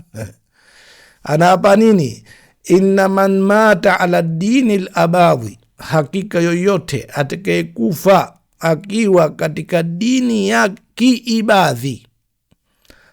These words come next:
As-sahihi, iliyokuwa sahihi.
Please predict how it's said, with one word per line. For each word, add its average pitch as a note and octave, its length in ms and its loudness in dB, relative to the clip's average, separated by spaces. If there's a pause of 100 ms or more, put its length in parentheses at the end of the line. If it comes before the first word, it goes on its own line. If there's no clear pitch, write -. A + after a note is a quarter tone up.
(160)
As-sahihi, F#3+ 1160 0
iliyokuwa F3+ 760 -2
sahihi. D#3+ 680 -4